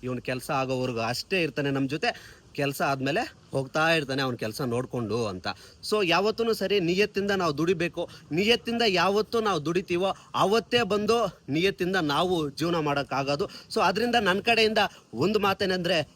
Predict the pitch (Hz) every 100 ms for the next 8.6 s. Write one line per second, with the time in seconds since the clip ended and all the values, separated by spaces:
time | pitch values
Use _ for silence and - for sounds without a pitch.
0 | - 185 240 247 240 226 214 196 202 175
1 | 202 147 151 196 180 180 175 147 160 156
2 | 151 151 120 143 185 170 156 147 143 135
3 | 147 156 - - 127 165 214 196 170 156
4 | 202 196 - - 110 120 139 143 135 139
5 | 117 117 107 113 131 117 120 156 226 -
6 | - - 117 151 185 214 147 151 127 -
7 | - 151 - 254 - - 120 131 120 131
8 | - 226 175 - 196